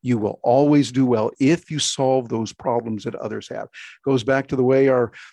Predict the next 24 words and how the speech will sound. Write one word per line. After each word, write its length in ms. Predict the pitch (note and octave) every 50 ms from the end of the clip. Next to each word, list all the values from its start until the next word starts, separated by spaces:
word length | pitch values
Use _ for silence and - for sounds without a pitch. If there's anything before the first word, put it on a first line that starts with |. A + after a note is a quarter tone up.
| _ _
buddy, 320 | - C#3 C#3 C#3+ C#3+ C#3 C3+
uh, 140 | B2 A#2 A2
Zig 260 | G2 G2 C#3 D#3 D3
Ziglar 380 | C3+ A#2+ C3+ A2 G#2 G2+ F#2+
said 320 | - - B2+ G#2+ G2 F#2 F2+
years 440 | F#2+ G#2+ A#2+ C3+ C#3 D3 C#3+ A2+ D#3
ago. 400 | C3 A#2 A2+ F#2+ F2+ F#2 - -
He 100 | A2+ A2+
was, 180 | A2 G#2+ G2+ A#2
uh, 200 | A#2 A2+ A2+ G#2+
with 280 | A2+ B2 B2+ B2 -
me 160 | D3 C3+ C3+
in 100 | B2+ B2
the 180 | B2 A#2+ A2+ G#2
Speaker 420 | - - - - D3 C3 C#3 C3+
Hall 180 | A#2+ A#2+ B2+ B2
of 120 | B2 A#2+
Fame, 320 | - C3+ B2+ C3 C3 B2+ A#2+
just 160 | - - -
a 40 | C3
wonderful 400 | G#2 G#2+ A#2 B2 A#2+ - C3+ B2+
guy. 300 | A2+ A2 G#2+ G#2+ G#2 G2+ - - - - - - - - _ -
He 100 | C3 B2+
said, 360 | A#2+ - C#3 B2 A2+ A2 B2